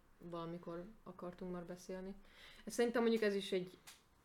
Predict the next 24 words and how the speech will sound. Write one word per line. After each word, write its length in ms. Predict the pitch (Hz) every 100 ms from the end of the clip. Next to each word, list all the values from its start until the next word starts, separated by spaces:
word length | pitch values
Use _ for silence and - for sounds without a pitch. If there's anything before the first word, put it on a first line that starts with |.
| - - -
kiadó 440 | - 226 202 185 175
által 360 | 170 170 185
jóváhagyott 640 | 180 175 165 185 165 165 -
print 300 | 180 170 -
and 200 | 160 160 - -
play. 380 | 160 156 156 180 - - - - - - - -
Mert 140 | 190
ugye, 100 | 202
hogyha 160 | 196 202
saját 300 | - 202 202
magad 200 | 196 196
megcsinálod, 500 | 196 196 208 196 190
az 120 | 180
gyakorlatilag 540 | 180 180 180 175 170
az 100 | 175
a 60 | 175
te 120 | 175
tulajdonod. 680 | 165 156 156 156 156 160 175 - - - - -
De 540 | - 175 160 160 - - - -
most, 200 | 185 185
hogyha 220 | 196 -
ők 160 | 190 185
odaadják, 480 | 190 190 180 185 185
az 280 | 180 -